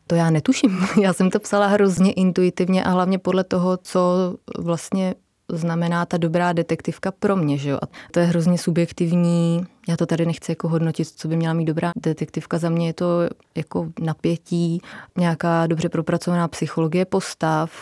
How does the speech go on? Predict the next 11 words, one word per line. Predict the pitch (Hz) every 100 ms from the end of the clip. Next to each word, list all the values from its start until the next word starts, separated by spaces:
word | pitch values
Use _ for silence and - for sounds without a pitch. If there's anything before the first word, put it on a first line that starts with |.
| -
Vyloženě | 156 156 170 170 160 175 175 175 -
jako | 170 -
nepotřebuju | 175 160 165 165 160
tam | 156 156
nějaký | 135 -
přestřelky | - 170 - - 160 151 156
nebo | 147 151
tyhle | 147 151 151
akční | 151 - - 170 160 160
věci | - 165 156 - - 147 143
nebo | 151 147 143 143